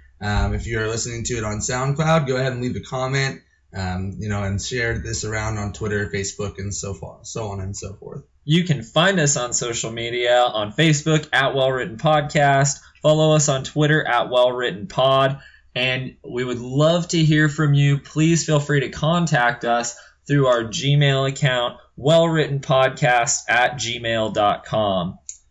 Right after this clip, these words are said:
Speaker 1: I also wanna bring up that we are promoting something else really exciting going on, um, in this episode and the next.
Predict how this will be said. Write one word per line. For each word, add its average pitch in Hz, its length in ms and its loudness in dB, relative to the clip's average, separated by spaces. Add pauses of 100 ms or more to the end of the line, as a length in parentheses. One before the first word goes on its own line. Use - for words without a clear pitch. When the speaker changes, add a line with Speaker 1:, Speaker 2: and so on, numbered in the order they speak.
(120)
Speaker 1:
I 151 100 -2
also 175 260 4
wanna 170 180 4
bring 165 180 2
up 175 180 2
that 143 120 -2
we 131 380 -4
are 117 440 -4
promoting 139 400 -2
something 139 320 -2
else 120 280 -4
really 120 160 -4
exciting 120 440 -4
going 123 280 -2
on, 120 440 -6
um, 110 260 -4
in 117 120 -8
this 117 180 -4
episode 127 460 -4
and 120 260 -8
the 113 60 -8
next. 110 640 -6